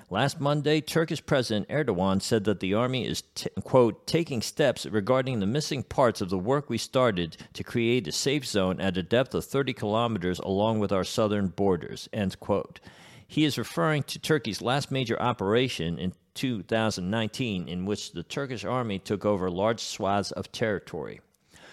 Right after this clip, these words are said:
The military operation will likely be launched during a meeting of Turkey's National Security Council on Thursday.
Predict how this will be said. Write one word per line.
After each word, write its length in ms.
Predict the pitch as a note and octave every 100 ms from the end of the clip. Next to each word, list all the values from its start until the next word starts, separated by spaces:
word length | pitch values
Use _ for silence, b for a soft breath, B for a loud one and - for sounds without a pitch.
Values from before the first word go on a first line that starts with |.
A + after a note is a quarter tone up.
| B B -
The 60 |
military 520 | A2 F3 F#3+ E3+ C3 E2
operation 680 | C#3 A#2 A#2+ C3+ - G2
will 140 | G2+ G2+
likely 340 | B2+ - B2+
be 140 | G#2+
launched 540 | F#2+ G2+ B2+ A2+ - -
during 320 | G#2 G#2 F#2
a 40 |
meeting 440 | F2 A#2 C3 C3 D2+
of 160 | E2+
Turkey's 480 | - C3 - G#2 -
National 400 | G#2 C3 - C3+
Security 480 | - D#2 D3 C3 F2+
Council 560 | - B2+ B2+ A#2 E2+ D#2
on 180 | E2
Thursday. 680 | D#2+ - A#2 A2+ - - -